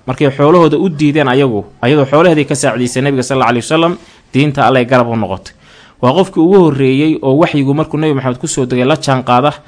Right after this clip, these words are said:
oo Nebigeena la hadlay, sallallahu alayhi wasallam, oo dejiyey, oo Nebi Muxamed, sallallahu alayhi wasallam, u geysay Waraqatu bnu Nawfal. Qof wanaagsan oo ahlu khayr ah ayay ahayd. Bacda rujuucihi,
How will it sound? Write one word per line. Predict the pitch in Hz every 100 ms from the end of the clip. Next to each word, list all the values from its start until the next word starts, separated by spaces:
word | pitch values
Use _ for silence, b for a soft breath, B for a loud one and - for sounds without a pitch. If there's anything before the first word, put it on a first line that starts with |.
| b b b
oo | 127
Nebigeena | 135 160 143 131 131
la | 151
hadlay, | 139 131
sallallahu | 123 139 131 131 117
alayhi | 131 131
wasallam, | 120 143 139 151
oo | 160 160
dejiyey, | 156 156 175 185 196 - b b b b b b b b b _ _ -
oo | 127
Nebi | 147 160
Muxamed, | 143 135 123
sallallahu | 123 139 139 127
alayhi | 117 113
wasallam, | - 135 123
u | 123 156
geysay | 156 143 139 156
Waraqatu | 143 135 131 127
bnu | 123
Nawfal. | 127 127 101 - _ _ _ _
Qof | - 135
wanaagsan | 143 127 - 139
oo | 117
ahlu | 120
khayr | 110 151 117
ah | 64 - -
ayay | 117 120 104
ahayd. | 92 95 - _ _ _ _ _ _ _ - b b b b b b -
Bacda | 180 175 175
rujuucihi, | 151 151 143 165 131 117 110 107 -